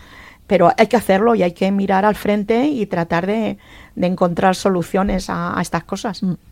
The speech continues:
Speaker 2: Isabel, has convertido tu dolor en compromiso. Y ahí sigues
Speaker 1: Exacto.
Speaker 2: fiel a la asociación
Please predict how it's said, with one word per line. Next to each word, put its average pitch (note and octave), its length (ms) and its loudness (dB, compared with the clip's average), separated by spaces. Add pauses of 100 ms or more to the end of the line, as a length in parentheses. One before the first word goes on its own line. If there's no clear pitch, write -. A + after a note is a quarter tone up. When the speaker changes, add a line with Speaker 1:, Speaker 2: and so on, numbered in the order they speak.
(440)
Speaker 2:
Isabel, G#3 300 6
has A3 100 2
convertido A3+ 380 6
tu A3 100 6
dolor F#3 260 8
en A#3 80 6
compromiso. F#3+ 720 4 (200)
Y G#3+ 80 6
ahí G#3 120 8
sigues G3 280 4
Speaker 1:
Exacto. - 160 -4
Speaker 2:
fiel A3+ 260 8
a G#3 160 6
la G#3 100 8
asociación A3 680 6